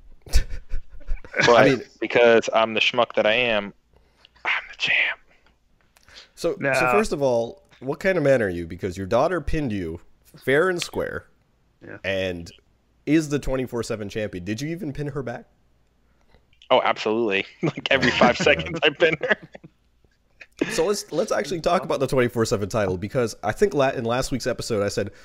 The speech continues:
Speaker 1: "Wouldn't it be funny if Maria Kanellis had her feet in the stirrups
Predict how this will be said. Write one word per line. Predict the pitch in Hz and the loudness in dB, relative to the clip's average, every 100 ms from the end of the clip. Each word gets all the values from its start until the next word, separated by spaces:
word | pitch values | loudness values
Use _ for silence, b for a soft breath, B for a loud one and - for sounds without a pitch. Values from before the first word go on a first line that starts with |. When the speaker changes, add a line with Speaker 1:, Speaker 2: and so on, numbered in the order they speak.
| b b b | b b b
Speaker 1:
"Wouldn't | 110 190 226 | 2 6 6
it | 208 175 | 6 4
be | 156 | 0
funny | 156 - 139 117 90 82 - | 0 2 4 4 0 -6 -6
if | 107 117 | -6 -2
Maria | 110 123 147 | -2 0 0
Kanellis | 147 127 120 104 - | -2 -2 0 -2 -2
had | - 107 | -2 -2
her | 101 | -4
feet | - 160 - | -4 -6 -4
in | |
the | 131 | -6
stirrups | - 120 92 85 - - | -4 0 0 -2 -6 -10